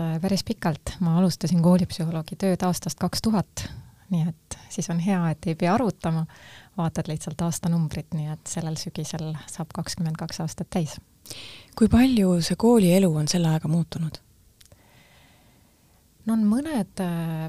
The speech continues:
Speaker 1: probleemid, mis, äh, mis on ikka, ikka samad ja, ja ikka sarnased,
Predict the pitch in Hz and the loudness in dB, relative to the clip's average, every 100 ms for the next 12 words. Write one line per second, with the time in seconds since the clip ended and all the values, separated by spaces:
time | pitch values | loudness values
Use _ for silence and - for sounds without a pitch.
0 | 160 185 185 196 190 170 - 175 - - | -6 -8 -4 -4 -2 -4 -4 -4 -4 -6
1 | 165 160 160 165 - 180 - _ 170 156 | -6 -6 -4 -4 -2 -2 -4 _ -4 -2
2 | 151 - - - 202 - 180 196 196 160 | -4 -8 -16 -8 -8 -4 0 2 2 0
3 | 151 156 147 147 156 160 165 180 185 156 | -2 -4 -4 -4 -6 -4 -4 -2 0 -2
4 | 147 151 - | -4 -8 -10